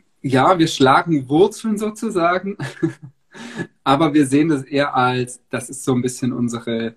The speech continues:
ich glaub, es kam auch so durch diese, äh, Corona-Situation, wo wir gesagt haben, eigentlich ist es schön, wenn man so gefühlt eine so eine Homebase hat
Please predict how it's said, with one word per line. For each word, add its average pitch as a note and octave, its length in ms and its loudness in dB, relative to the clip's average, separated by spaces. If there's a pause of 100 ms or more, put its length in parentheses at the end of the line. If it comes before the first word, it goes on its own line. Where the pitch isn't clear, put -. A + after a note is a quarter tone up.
(180)
ich - 60 -14
glaub, C3 220 2
es D#3 140 -4
kam D3 340 0
auch C3 420 0
so - 160 -4
durch A#2+ 200 -4
diese, A#2 240 -8
äh, - 600 -14
Corona-Situation, D3 1400 0
wo B2+ 60 -8
wir B2+ 80 0
gesagt C3 400 -4
haben, C3 240 2 (380)
eigentlich C3 300 4
ist B2 60 -8
es - 60 -8
schön, C#3 360 6
wenn C3 160 4
man B2 300 2
so A#2+ 140 0
gefühlt C#3 680 4
eine C3 280 4
so C3+ 140 -6
eine A#2 160 0
Homebase E3 600 2
hat D3 340 0